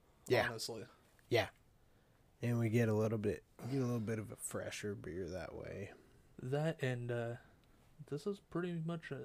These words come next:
Speaker 2: I think this is a twenty nineteen beer, so pretty sure. Nah, it doesn't say, but
Speaker 1: Yeah, except that's not the fucking topic. No, I'm just kidding.
Speaker 2: Anyway.
Speaker 1: Uh,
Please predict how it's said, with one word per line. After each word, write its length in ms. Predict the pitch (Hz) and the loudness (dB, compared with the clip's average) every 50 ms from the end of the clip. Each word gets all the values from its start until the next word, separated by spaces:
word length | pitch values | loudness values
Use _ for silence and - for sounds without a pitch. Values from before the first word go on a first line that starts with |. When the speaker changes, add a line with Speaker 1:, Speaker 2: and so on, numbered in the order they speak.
| 120 139 | -8 -10
Speaker 2:
I 40 | 139 | -10
think 280 | - - 147 151 - | -8 -8 -8 -8 -4
this 220 | - 147 143 - - | -4 -4 -4 -4 -6
is 100 | 131 123 | -8 -8
a 160 | 120 113 - 135 - - | -8 -10 -10 -12 -16 -14
twenty 260 | - - 143 131 131 123 | -10 -6 -6 -6 -6 -6
nineteen 400 | 127 127 120 - - 127 117 117 113 | -6 -8 -8 -10 -10 -10 -10 -10 -8
beer, 280 | 117 120 117 110 110 - - - _ _ - | -8 -8 -8 -10 -12 -16 -20 -20 _ _ -20
so 300 | - - - 107 113 - - - - _ _ _ - - - - - - - - - - - - - - - - - - - | -14 -10 -8 -8 -8 -10 -16 -20 -20 _ _ _ -20 -20 -20 -20 -20 -20 -20 -20 -20 -20 -20 -20 -20 -20 -20 -20 -20 -8 -2
pretty 200 | - 127 117 113 | -2 -2 -2 -2
sure. 300 | - - 120 120 - - - - - _ _ _ _ _ _ _ _ - - _ _ - - _ _ _ _ _ _ - _ _ _ _ _ _ _ _ _ - - _ - | -6 -8 -10 -10 -12 -12 -16 -20 -20 _ _ _ _ _ _ _ _ -20 -20 _ _ -20 -20 _ _ _ _ _ _ -20 _ _ _ _ _ _ _ _ _ -20 -20 _ -18
Nah, 80 | 131 127 - | -18 -18 -16
it 60 | - | -12
doesn't 300 | 123 131 127 127 123 120 - | -12 -10 -10 -10 -10 -10 -6
say, 160 | - 123 120 123 - - - - - | -6 -6 -6 -6 -10 -14 -18 -16 -12
but 120 | - - - - - - _ _ _ _ - | -12 -12 -12 -14 -18 -20 _ _ _ _ -4
Speaker 1:
Yeah, 60 | - | -4
except 260 | 107 - - 127 123 120 | -2 0 0 2 4 6
that's 200 | 170 180 - - | 8 8 10 10
not 120 | 190 - | 8 10
the 100 | 156 135 | 8 4
fucking 560 | - - - 220 202 165 - - 170 156 147 | 2 6 8 8 8 8 8 8 8 10 8
topic. 480 | - - 156 135 127 120 - 104 - - - | 8 4 4 4 4 4 2 0 -6 -4 -4
No, 160 | 127 110 98 - | -2 -2 0 0
I'm 140 | 98 104 98 | 0 -2 -2
just 160 | 98 95 - | -2 -4 -4
kidding. 320 | - 107 98 - 110 110 - - - - - - - - - - - | -2 -2 -2 -2 -4 -8 -8 -12 -16 -16 -16 -16 -16 -16 -16 -6 -2
Speaker 2:
Anyway. 520 | - 170 123 123 117 110 104 98 - 127 | 2 6 6 6 6 6 4 2 0 -2
Speaker 1:
Uh, 100 | 104 - | -4 -6